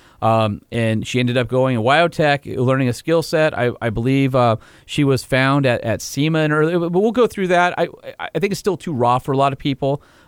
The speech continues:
Um, she was a friend to a lot of us in the industry. I don't think we could have done the show without mentioning her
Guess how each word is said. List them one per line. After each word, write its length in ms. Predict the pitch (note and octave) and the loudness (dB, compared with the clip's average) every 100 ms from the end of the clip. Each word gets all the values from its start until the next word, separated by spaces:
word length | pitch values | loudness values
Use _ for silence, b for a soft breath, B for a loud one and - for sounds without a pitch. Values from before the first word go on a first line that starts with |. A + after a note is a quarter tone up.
| - | -2
Um, 460 | B2+ B2+ A#2+ A2+ _ - | 2 2 2 -2 _ -16
she 140 | - | -4
was 100 | C#3 | -2
a 40 | A#2 | -2
friend 260 | - C3+ C3+ | -2 0 2
to 60 | |
a 20 | |
lot 180 | C3 B2 | 2 2
of 60 | B2+ | 0
us 120 | C3 | -2
in 60 | A#2+ | 0
the 80 | B2+ | 0
industry. 500 | C#3 - C3+ C3+ C3 b b _ - - | -2 -4 -2 -2 -2 b b _ -18 -4
I 80 | C#3 | 0
don't 160 | D#3 | 0
think 160 | C#3+ D3+ | 0 0
we 80 | C3 | 0
could 120 | D#3 | 0
have 80 | B2+ | 2
done 140 | C3+ | 2
the 60 | B2 | 0
show 220 | - C#3 | 0 0
without 380 | B2 C3 B2 A#2+ b b b b | 2 2 0 0 b b b b
mentioning 540 | D3 D#3+ D#3+ D3+ C3+ B2+ | 0 0 0 -2 0 2
her 420 | C3 C3 B2+ | 2 2 0